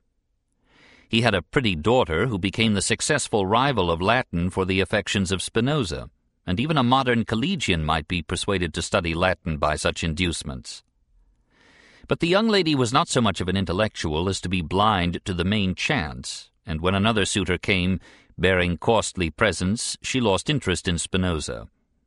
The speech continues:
No doubt it was at that moment that our hero became a philosopher. At any rate, he had conquered Latin, and through Latin he entered into the heritage of ancient and medieval European thought.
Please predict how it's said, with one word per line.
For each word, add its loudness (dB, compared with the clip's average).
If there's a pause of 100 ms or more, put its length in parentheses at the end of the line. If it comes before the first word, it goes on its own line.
(140)
No -2
doubt 2
it -2
was -2
at -4
that 2
moment -4 (360)
that 0
our 4
hero 2
became 0
a -4
philosopher. -2 (1040)
At 4
any 4
rate, 2
he 2
had 0
conquered 2
Latin, 0 (480)
and 0
through 0
Latin 0
he 2
entered 0
into 0
the 2
heritage 0
of 0
ancient 2
and 0
medieval 0
European 0
thought. -2